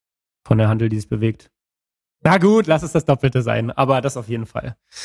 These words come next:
Vor allen Dingen, wenn man dann halt noch so Torque-Momente berechnet, also wie viel die, die Hüfte zum Beispiel streckt, wie viel Grad und wie viel die Knie,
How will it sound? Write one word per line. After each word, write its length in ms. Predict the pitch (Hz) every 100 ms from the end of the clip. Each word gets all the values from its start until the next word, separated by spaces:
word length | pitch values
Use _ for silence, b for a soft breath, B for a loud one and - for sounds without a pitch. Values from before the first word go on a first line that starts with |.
| B B B -
Vor 100 | -
allen 100 | 139
Dingen, 140 | 143 139
wenn 100 | 139
man 120 | 135
dann 100 | 131
halt 120 | 139
noch 80 | 131
so 100 | 139
Torque-Momente 800 | - 147 147 131 120 113 120 113
berechnet, 560 | - 113 113 104 113 113
also 180 | 110
wie 120 | 113 127
viel 180 | 131 120
die, 100 | 117
die 200 | - 101
Hüfte 200 | 156 -
zum 160 | -
Beispiel 240 | 117 107 113
streckt, 260 | - 113
wie 60 | 110
viel 100 | 107
Grad 360 | - 113 110 110
und 80 | 117
wie 60 |
viel 140 | 113 120
die 100 | 113
Knie, 320 | - 120 113